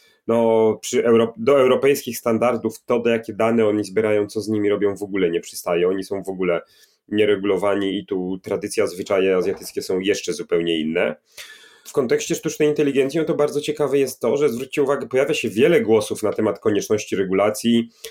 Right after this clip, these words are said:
Branża próbuje się sama organizować, wydaje jakieś kolejne manifesty, co w sumie jest generalnie godne pochwały. Oczywiście to jest też próba ubiegnięcia regulatorów, czyli zanim na nas narzucą kaganiec, to my sami zaplanujmy sobie ograniczenia, które będą dla nas mniej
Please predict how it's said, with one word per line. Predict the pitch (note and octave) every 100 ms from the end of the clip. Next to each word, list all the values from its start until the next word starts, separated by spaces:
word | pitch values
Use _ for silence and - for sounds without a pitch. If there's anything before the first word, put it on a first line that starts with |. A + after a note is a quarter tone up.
| - _ -
Branża | B2+ D3+ C#3+ C3+
próbuje | A#2 A2+ A#2
się | A#2 A2
sama | - B2 A2+
organizować, | A2+ A2 A#2 A2+ A2+ A2 A2+
wydaje | G2 G#2+ G#2+
jakieś | G#2 A2+
kolejne | - G#2+ G#2+ G#2
manifesty, | G#2 G#2+ A2 G#2+ F#2+ - A2
co | A#2 A3+
w | A#3
sumie | - A#3+ A3+
jest | B3 F#3
generalnie | G3 F#3+ E3+ D#3+ D#3 D3+ C#3
godne | C3 A2+ A2
pochwały. | - - F#2+ E2+ G2+
Oczywiście | C3+ A#2+ C#3 -
to | E3
jest | D3+ D3
też | C3+ - - - _
próba | C3+ C3 C3 B2+ A#2 - _ _
ubiegnięcia | C3 A#2+ A2+ A#2+ A2+ G#2 G2+
regulatorów, | F#2 G2 F#2+ F#2 F#2 F#2
czyli | G#2+ G2
zanim | B2+ C3 C3 - - -
na | A#2 B2+
nas | A#2+ A2+
narzucą | A#2 A2+ A2+ A2+
kaganiec, | A2+ A2 A2+ A2 -
to | A2+
my | A2+
sami | B2 A#2
zaplanujmy | A2 G#2+ A2 G#2 G#2+ G#2
sobie | G#2 G#2
ograniczenia, | G2+ G2+ G2+ G#2 F#2+
które | - G2+
będą | F#2+ G2
dla | G2
nas | F#2 F2+
mniej | G#2+ G2 F#2+